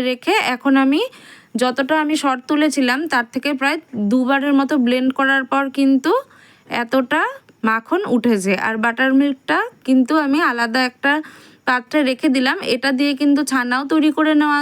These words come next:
যায়, অথবা আপনারা কিন্তু ঘোল বানিয়ে খেতেও পারেন, তাহলে কিন্তু পেটটা অনেকটাই ঠান্ডা থাকে। তো দেখুন, আমি কিন্তু এই বাটারটাকে একটা আলাদা বাটিতে তুলে নিয়েছি। এখন কিন্তু এটা দিয়েই আমি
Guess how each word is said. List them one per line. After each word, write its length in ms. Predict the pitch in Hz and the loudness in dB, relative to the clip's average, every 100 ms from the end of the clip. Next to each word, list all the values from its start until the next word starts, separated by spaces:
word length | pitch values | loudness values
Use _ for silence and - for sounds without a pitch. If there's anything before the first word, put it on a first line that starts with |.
| 277 | 0
যায়, 160 | 349 415 | 0 0
অথবা 300 | 277 285 269 269 - | 0 0 0 -2 -4
আপনারা 400 | - 226 254 262 | -6 -2 0 0
কিন্তু 340 | 254 277 269 330 554 - - - 208 | 0 2 2 2 -2 -4 -20 -12 -2
ঘোল 240 | 233 254 | 0 2
বানিয়ে 420 | 262 269 269 285 453 622 _ - _ | 0 0 2 2 0 -4 _ -20 _
খেতেও 340 | - 247 285 285 | -4 -2 0 0
পারেন, 340 | 254 247 294 523 | -2 -2 -4 -4
তাহলে 280 | 311 269 269 | -4 -2 -2
কিন্তু 240 | 262 285 359 440 | 0 2 0 0
পেটটা 300 | 269 - 262 | -4 -2 -2
অনেকটাই 360 | 254 254 254 277 | -2 -4 -4 -2
ঠান্ডা 300 | 254 226 233 | -2 0 0
থাকে। 340 | 233 233 233 339 587 - - - _ - | 0 -4 -2 -4 -4 -12 -20 -20 _ -6
তো 60 | 247 247 | 0 2
দেখুন, 380 | 226 254 - 392 370 269 | 2 -2 0 0 0 -2
আমি 140 | 269 | -2
কিন্তু 260 | 269 294 285 | 0 2 4
এই 100 | 302 | 2
বাটারটাকে 580 | 247 240 269 262 277 285 277 | 2 2 -2 -4 -4 0 -2
একটা 180 | 262 294 254 | 0 -2 0
আলাদা 260 | 240 240 262 | 0 0 0
বাটিতে 380 | 233 233 254 277 254 | 0 -2 -2 -2 0
তুলে 220 | 254 269 | 0 2
নিয়েছি। 460 | 269 262 233 - 254 466 - - - | 2 0 0 -2 -2 -2 -6 -20 -10
এখন 260 | - 240 294 285 | -8 -4 0 2
কিন্তু 320 | 294 269 330 494 - - - - - | 2 2 2 0 -4 -20 -20 -6 -4
এটা 160 | 233 277 | 0 0
দিয়েই 320 | 262 294 294 | 2 2 2
আমি 240 | 277 277 | 2 2